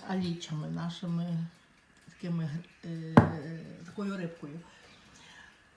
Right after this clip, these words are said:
А на перше у нас буде розсольник. До розсольника нам треба води. Ми вже воду, бульйон, верніше, ми вже бульйон поставили варити.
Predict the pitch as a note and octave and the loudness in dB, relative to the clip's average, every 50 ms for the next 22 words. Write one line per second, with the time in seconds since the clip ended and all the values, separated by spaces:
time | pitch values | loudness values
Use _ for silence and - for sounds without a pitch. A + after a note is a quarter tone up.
0 | - - - G#3+ G#3 G#3 G3+ G3+ G3 - - D4+ E4+ E4 - D4 B3 A#3 A3+ G#3+ | -20 -12 -2 0 2 2 2 0 -2 -2 -2 -2 -2 0 -2 -2 -2 -2 -2 -4
1 | G#3+ G#3+ A#3+ B3 B3 B3 A#3+ A#3+ - - - F#3+ F3+ E3+ D#3 D#3 D#3 D#3+ E3 E3+ | -4 -4 -4 0 0 0 0 0 -4 -6 -6 -4 -2 -2 -2 -4 -6 -6 -6 -6
2 | F#3+ G#3 G#3+ A3 G3+ - D4 D4 D4 C#4 C4+ C4 A#3+ A3 G#3+ G#3+ - G#3+ G#3 G3+ | -4 -4 -4 -4 -2 0 0 0 2 0 0 -2 -2 -2 -2 -4 -4 -2 -2 -2
3 | F#3+ F#3 F3 F3 - - - - - - - - - - F3 E3 F#3 F3 E3+ F3 | -2 -4 -6 -8 -12 -18 -20 -20 -20 -20 -20 -20 -12 -8 -6 -6 -4 -4 -2 -2
4 | F3+ G3+ A#3+ C#4 - - - - - - - - - - - A3+ B3+ C4 A3 G3+ | -2 -2 -2 -4 -4 -10 -18 -20 -20 -20 -20 -20 -20 -12 -4 -2 0 0 2 0
5 | A3+ G3+ G3 G#3 G3+ F#3+ F#3 F#3+ F3+ F#3+ G#3 G#3 G3+ G3+ F#3 F3+ F#3+ G3 G3 G3+ | 0 0 0 0 -2 -2 -2 -4 -2 0 0 2 2 2 0 0 0 -2 -2 -2
6 | G#3 G#3 G#3+ A3 G#3+ - - B3 A#3+ A#3 - - A3 G3 G3+ A#3 B3 A3 G3 A3 | -2 -2 -4 -4 -6 -6 -4 -4 -6 -6 -6 -12 -6 -4 -2 0 0 0 -2 -2
7 | G#3 F#3+ A3 G#3+ G3+ G#3 G3+ G#3+ G3+ - - - - - - G#3+ - - - G3 | -4 -2 -2 0 0 0 0 0 -2 -2 -6 -12 -14 -8 -8 -8 -6 -2 -2 -2
8 | F#3 F#3 F3+ F3 F3+ F3 E3+ E3+ E3+ F3+ G3+ A3 G#3+ - C#4+ D4 | 0 -2 -4 -4 -4 -2 -2 -2 -2 -2 -4 -6 -6 -6 -8 -8